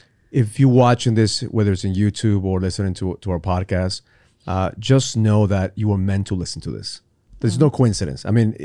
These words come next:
Speaker 1: a-, as good as a marketer as I believe that I, I could be, I
Speaker 2: Yeah.
Speaker 1: hear this from my clients all the time. "Raul, man, I was praying for your videos. I was praying for something, that your video shows up. I
Speaker 2: That's
Speaker 1: was praying
Speaker 2: awesome.
Speaker 1: for a solution, and then,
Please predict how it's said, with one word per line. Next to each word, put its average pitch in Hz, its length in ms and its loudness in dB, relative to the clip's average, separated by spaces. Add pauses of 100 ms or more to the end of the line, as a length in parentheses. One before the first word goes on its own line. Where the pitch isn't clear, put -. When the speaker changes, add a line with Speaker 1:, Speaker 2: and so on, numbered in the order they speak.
(120)
Speaker 1:
a-, 113 180 -2
as 110 160 0
good 139 160 4
as 135 120 4
a 123 40 4
marketer 120 440 4
as 107 100 2
I 110 60 2
believe 113 400 2
that 110 120 2
I, 104 280 2
I 104 80 0
could 104 200 -4
be, 107 300 2 (360)
I 117 120 0
Speaker 2:
Yeah. 117 60 4
Speaker 1:
hear 147 260 4
this 139 160 0
from 131 100 -2
my 117 60 2
clients 117 240 0
all 113 80 4
the 104 40 -2
time. 110 200 2
"Raul, 117 260 4
man, 104 160 2
I - 20 0
was 110 200 -2
praying 135 540 2
for 117 280 2
your 110 160 0
videos. 123 540 4
I 113 40 2
was 110 140 0
praying 180 200 0
for 127 100 -4
something, 156 400 0
that 117 80 2
your 117 100 0
video 127 200 2
shows 90 260 -2
up. 69 180 -8 (300)
I 202 80 0
Speaker 2:
That's 196 120 6
Speaker 1:
was 196 80 2
praying 190 180 6
Speaker 2:
awesome. 185 80 -2
Speaker 1:
for 165 80 6
a 147 40 6
solution, 160 560 6
and 131 140 6
then, 123 240 4